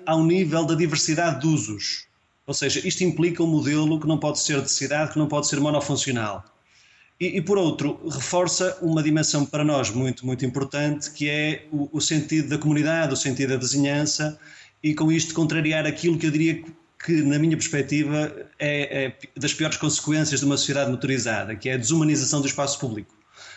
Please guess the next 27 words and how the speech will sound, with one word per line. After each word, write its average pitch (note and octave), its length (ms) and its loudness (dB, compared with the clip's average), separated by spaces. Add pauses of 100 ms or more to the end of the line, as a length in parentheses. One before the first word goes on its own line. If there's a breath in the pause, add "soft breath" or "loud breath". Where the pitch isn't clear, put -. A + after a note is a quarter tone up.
(120)
Ou C3 80 -4
seja, C#3 340 0
é E3 80 -2
o D3+ 80 2
fim F3+ 240 2
da D#3+ 80 4
rua D#3 500 2
enquanto C#3+ 340 0
um D3 40 4
espaço C#3 400 -2
de - 60 0
civilização. A#2 760 -2
Ou - 60 -16
seja, B2+ 240 -2
eu D#3 80 0
diria D#3+ 260 0
que F3+ 120 -2
esse F3 240 0
é - 20 2
o D#3 80 2
grande D3 320 2
desafio C3+ 420 -2
que C#3 80 -6
nós C#3 140 0
temos C3+ 220 -2
que D3+ 100 -2
inverter D3 560 0